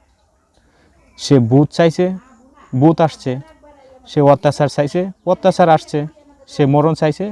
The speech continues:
মরণও আসছে। So, এটাই হচ্ছে জান্নাতের কনসেপ্ট বা বিশ্বাস। জান্নাতের বিশ্বাস হচ্ছে যে আপনি যা চাবেন, আপনার সাথে তাই হবে। তাহলে একটু নিউট্রাল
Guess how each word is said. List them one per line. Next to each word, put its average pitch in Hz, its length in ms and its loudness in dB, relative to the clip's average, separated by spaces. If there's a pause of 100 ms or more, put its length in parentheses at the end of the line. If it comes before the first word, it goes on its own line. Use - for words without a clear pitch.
(240)
মরণও 196 360 0
আসছে। - 220 -12 (1120)
So, 175 100 6 (1000)
এটাই 147 240 0
হচ্ছে 170 240 -2
জান্নাতের 127 400 -2
কনসেপ্ট 117 360 -6 (120)
বা 117 80 0 (120)
বিশ্বাস। - 340 -6 (1000)
জান্নাতের 127 460 0
বিশ্বাস 139 260 -4
হচ্ছে 156 200 -4 (220)
যে 120 80 0 (120)
আপনি 127 140 -4 (140)
যা 120 100 4 (140)
চাবেন, 104 280 -4 (480)
আপনার 120 280 -4
সাথে 127 180 -4 (100)
তাই 107 200 -2
হবে। 92 160 -8 (640)
তাহলে 143 300 2 (440)
একটু 131 180 -6 (840)
নিউট্রাল 147 800 0